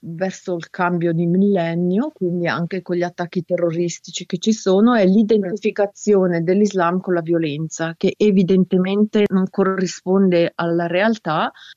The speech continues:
anche se è vero che persone che hanno commesso degli attentati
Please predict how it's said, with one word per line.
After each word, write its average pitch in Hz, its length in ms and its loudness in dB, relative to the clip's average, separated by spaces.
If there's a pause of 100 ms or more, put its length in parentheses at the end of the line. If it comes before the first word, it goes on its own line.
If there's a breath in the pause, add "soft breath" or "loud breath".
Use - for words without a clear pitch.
anche 185 340 -2
se 170 320 0
è 208 160 0
vero 185 480 2
che 190 400 2 (260 loud breath)
persone 185 680 0
che 180 100 -2
hanno 170 180 -2
commesso 180 480 -2
degli 170 220 0
attentati 233 880 -2